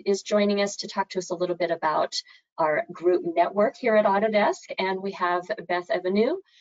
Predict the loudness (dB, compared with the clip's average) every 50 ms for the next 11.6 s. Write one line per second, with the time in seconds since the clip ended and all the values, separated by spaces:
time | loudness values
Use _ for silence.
0 | _ _ _ -2 2 2 2 2 2 2 2 4 4 4 2 0 -2 -4 -4 -2
1 | -2 -2 -2 0 2 2 2 2 2 0 0 0 0 0 0 2 4 4 4 4
2 | 4 2 0 -2 -2 0 0 0 0 -4 _ _ _ _ _ _ _ _ -6 -4
3 | -4 -4 -2 -2 -2 -2 -2 -2 0 0 0 0 0 -2 -4 -6 -4 -2 -2 -2
4 | -2 -2 -4 -6 -6 -4 -2 -2 0 -2 -2 -2 -4 -6 -4 -4 -2 0 2 0
5 | 0 2 0 0 0 -2 -4 -2 -2 -2 -2 -2 -4 -4 -4 -4 -4 -4 -4 -4
6 | -6 -6 -6 -4 -2 -2 -2 -2 -4 -6 -4 -4 -4 -4 -4 -6 -6 -6 -4 -4
7 | -4 -2 -2 -4 -4 -6 -10 -8 -6 -6 -6 -4 -6 -10 -6 -2 0 0 0 0
8 | -4 -6 -10 -14 _ _ -20 -20 _ _ _ _ _ _ _ _ 0 2 4 4
9 | 4 2 0 -4 -6 -2 -2 2 2 2 4 4 4 4 4 4 4 4 4 4
10 | 4 2 0 -2 0 0 -2 0 -2 -2 2 2 2 2 0 -4 -6 -4 -4 -2
11 | -2 -2 -2 -4 -4 -4 -2 0 0 0 0